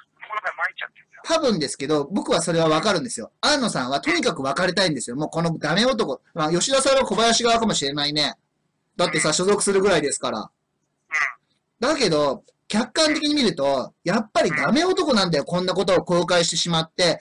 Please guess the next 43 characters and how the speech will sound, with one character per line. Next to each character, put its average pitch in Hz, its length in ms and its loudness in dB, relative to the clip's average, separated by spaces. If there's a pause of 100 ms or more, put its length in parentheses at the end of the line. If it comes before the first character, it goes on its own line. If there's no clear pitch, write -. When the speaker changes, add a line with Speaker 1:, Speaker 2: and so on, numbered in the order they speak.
Speaker 2:
庵 226 200 2
野 190 80 2
春 208 200 2
菜 170 140 2
と 160 80 -4
い 143 60 0
う 135 80 -2
さ、 156 320 0
商 214 280 2
売 226 200 4
道 220 220 4
具 151 80 0
を 127 60 0
さ、 160 160 0
も 151 120 -2
う 131 60 -12
ど 185 160 0
ん 240 80 4
底 254 160 2
に 262 80 2
叩 220 240 0
き 247 60 2
落 233 80 2
と 269 80 2
し - 40 0
た 208 80 2
わ 170 40 2
け 151 80 -4
じ 120 60 -6
ゃ 107 40 -10
ん。 - 20 -16 (280)
処 339 100 2
女 339 120 2
っ - 60 0
て - 40 -12
言 202 100 2
っ - 40 -4
て - 60 -10
た 180 80 2
や 151 60 2
つ - 80 -4
が 127 80 -4
さ、 139 220 -2